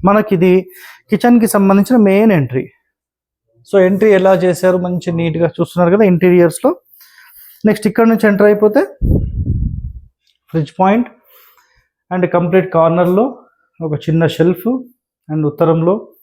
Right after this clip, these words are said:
డిష్ వాషర్ and కంప్లీట్ కిచెన్ ఏరియా మొత్తం సెట్ చూస్తున్నారు కదా. So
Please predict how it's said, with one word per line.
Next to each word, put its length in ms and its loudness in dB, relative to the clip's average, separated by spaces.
డిష్ 240 -8
వాషర్ 340 0
and 100 -2
కంప్లీట్ 380 0
కిచెన్ 340 0
ఏరియా 220 4
మొత్తం 200 -4
సెట్ 220 -2
చూస్తున్నారు 400 -2
కదా. 120 -2
So 80 2